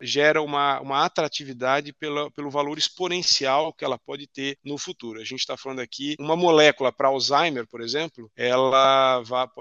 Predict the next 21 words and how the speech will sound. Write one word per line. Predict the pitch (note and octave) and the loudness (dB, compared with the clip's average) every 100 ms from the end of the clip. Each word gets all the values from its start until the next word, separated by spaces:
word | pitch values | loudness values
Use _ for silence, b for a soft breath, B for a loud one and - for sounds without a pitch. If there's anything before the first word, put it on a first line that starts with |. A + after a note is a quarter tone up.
| B2 | -10
chega | A#2 C#3 C#3 | -6 -6 -6
ao | |
mercado | C#3 B2+ C3 B2+ B2 | -6 -6 -6 -6 -8
hoje | C#3 | -10
por | C#3 D3 | -12 -12
quarenta | - B2+ C#3 C#3+ | -6 -6 -6 -6
e | |
seis | - C#3 C#3 D3 - - b b | -6 -6 -6 -6 -8 -10 b b
bilhões | A#2+ C3 F3 D3 D3+ E3+ D3+ | -10 -8 -4 -4 -4 -4 -6
de | D3 | -8
dólares | B2+ C3 C3 C3 | -4 -4 -4 -8
de | C3 | -12
valor, | C3 D3+ B2 A2+ G#2+ | -10 -10 -10 -12 -10
né? | B2 C3+ | -12 -10
Imagina | B2 B2 A2+ C#3 D3 | -8 -8 -6 -4 -4
que | B2+ C#3 C3 C3 B2+ B2 | -4 -8 -6 -6 -6 -8
a | |
degeneração | A#2 B2+ C#3+ C3 A#2+ D3 | -6 -6 -2 -2 -2 -4
macular, | C#3+ C3+ C3+ C3+ | -6 -2 0 0
então, | B2+ C3+ D3+ F3 | -4 -6 -6 -4
é | C#3 | -6